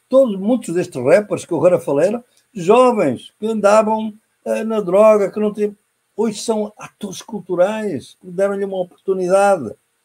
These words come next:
E isso é que é extraordinário. Descolonizar é isso. É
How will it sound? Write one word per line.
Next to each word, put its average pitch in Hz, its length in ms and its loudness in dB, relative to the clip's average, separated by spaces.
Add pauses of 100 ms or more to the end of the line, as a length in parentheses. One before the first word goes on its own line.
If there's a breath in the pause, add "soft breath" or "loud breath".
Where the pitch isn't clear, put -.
(280)
E 151 120 -2
isso 156 160 -2
é 175 60 0
que - 80 -6
é 120 40 -4
extraordinário. 120 680 -2 (220)
Descolonizar 185 580 2
é 175 100 2
isso. - 340 -4 (580)
É - 240 -2